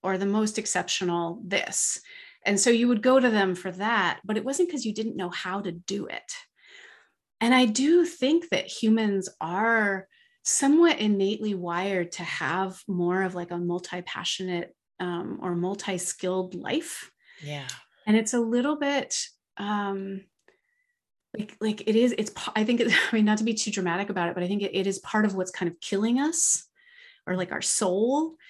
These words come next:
Speaker 1: is this niching and specializing. And I only do this,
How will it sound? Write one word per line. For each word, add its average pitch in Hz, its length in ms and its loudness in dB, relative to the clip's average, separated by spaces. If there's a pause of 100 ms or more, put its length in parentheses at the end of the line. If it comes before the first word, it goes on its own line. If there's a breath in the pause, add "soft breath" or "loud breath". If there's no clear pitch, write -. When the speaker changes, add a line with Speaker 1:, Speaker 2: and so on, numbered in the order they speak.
(240 soft breath)
Speaker 1:
is 220 280 4
this 185 300 -2
niching 185 840 2
and 170 200 -2
specializing. 175 1120 -2
And 175 200 -2
I 185 180 -2
only 185 380 4
do 175 180 0
this, 175 180 -4